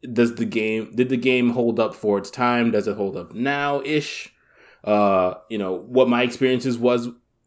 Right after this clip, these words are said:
what my experiences were with the game, it, you know, playing the game relatively recently, the last couple of years, you know, was, was my experience still good?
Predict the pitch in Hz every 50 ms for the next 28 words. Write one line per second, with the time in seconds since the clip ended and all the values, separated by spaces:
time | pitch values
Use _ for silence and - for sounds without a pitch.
0 | _ _ _ - 120 131 - - - - 113 117 117 117 113 - - 123 117 117
1 | 117 113 104 - 107 98 90 95 90 98 110 127 139 147 147 147 - _ _ _
2 | _ _ _ _ _ - 147 143 143 - 143 139 151 151 151 147 147 147 147 147
3 | _ _ _ _ _ _ _ _ _ - - 104 101 98 - - - _ _ _
4 | _ _ - 107 98 - - 139 131 127 123 120 107 120 117 113 117 131 214 262
5 | 262 214 - - 131 113 104 104 104 98 - 104 98 92 90 101 101 104 98 92
6 | - - 95 - 101 101 95 80 85 85 85 - - - _ _ _ _ _ _
7 | _ - 101 92 87 85 92 107 113 113 113 117 - 113 120 117 120 117 107 101
8 | - - 110 107 104 104 101 - - - - - - - - 127 120 117 113 107
9 | 104 110 107 104 101 - -